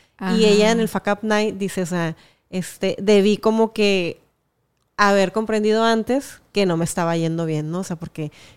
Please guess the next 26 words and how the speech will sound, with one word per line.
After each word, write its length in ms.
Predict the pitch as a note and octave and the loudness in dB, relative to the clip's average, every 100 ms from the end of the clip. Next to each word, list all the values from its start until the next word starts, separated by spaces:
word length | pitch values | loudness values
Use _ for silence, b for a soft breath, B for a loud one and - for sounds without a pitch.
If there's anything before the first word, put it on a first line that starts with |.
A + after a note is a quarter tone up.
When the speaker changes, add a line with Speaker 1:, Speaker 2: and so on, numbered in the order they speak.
| _ | _
Speaker 1:
porque 240 | - F#3+ F#3+ | -10 -6 -2
también 360 | F#3+ F#3 F3+ | 0 2 2
es, 160 | F#3 - | 0 -2
este, 400 | G3+ - F3+ - | -8 -6 -4 -4
híjole, 280 | - - G3+ | -8 -4 -4
es 80 | - | -4
que 80 | G#3 | -4
es 40 | |
muy 140 | A3 | -2
difícil, 500 | A3 A#3 A3 - A#3+ | -2 -4 -6 -4 -2
o 60 | G3+ | -2
sea, 200 | G3+ F3+ B B B B | 0 -2 B B B B
y 140 | G#3 | -4
sí, 440 | - G#3+ G#3+ G#3+ - _ - _ _ _ _ - | 0 2 2 -2 -8 _ -20 _ _ _ _ -4
no, 320 | A3+ A#3 B3 | 2 4 2
mm, 200 | A#3+ A#3 G#3+ | 0 -2 0
también 300 | A3 A3 A3+ | 2 4 4
otra 200 | A#3+ B3+ | 2 2
cosa, 420 | A#3+ - B3+ B3+ | 2 2 0 0
este, 800 | - G3+ - - F#3+ F3 D#3+ D3+ b b b _ b b b b b | -2 -4 -4 0 2 2 0 -6 b b b _ b b b b b
yo 140 | G#3+ | 2
creo 160 | A#3+ B3+ | 4 4
que 120 | C#4 | 4
no 180 | C4+ C4+ | 4 4
todos 420 | - C4 C4 C4+ | 4 4 8 6
los, 600 | C#4 C4+ A#3+ F#3+ - - | 6 6 6 4 -2 -12